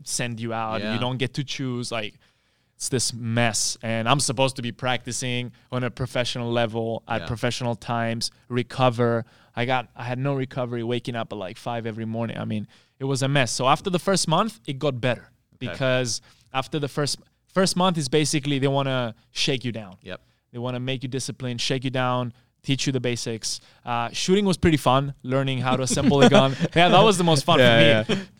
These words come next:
Speaker 1: Learning the gun, you have
Speaker 2: Yeah.
Speaker 1: to clean the gun, learn how to assemble. And then you did, every week or two, you did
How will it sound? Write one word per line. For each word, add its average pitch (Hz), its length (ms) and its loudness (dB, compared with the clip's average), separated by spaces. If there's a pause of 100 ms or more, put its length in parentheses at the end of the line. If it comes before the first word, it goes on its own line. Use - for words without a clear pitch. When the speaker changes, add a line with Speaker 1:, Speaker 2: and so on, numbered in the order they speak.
(120)
Speaker 1:
Learning 165 300 4
the 156 80 4
gun, 147 420 2
you 135 160 -2
have 143 120 4
Speaker 2:
Yeah. 151 40 -6
Speaker 1:
to 143 60 -4
clean 147 320 0
the 135 60 -4
gun, 135 560 -2
learn 131 180 -2
how 127 160 0
to 139 140 -6
assemble. 127 680 -2 (300)
And 127 180 -10
then 127 460 -4 (200)
you 127 120 -8
did, 139 220 -2 (180)
every 131 720 -4
week 147 280 -4
or 135 100 -6
two, 151 380 0
you 131 260 -6
did 123 360 -6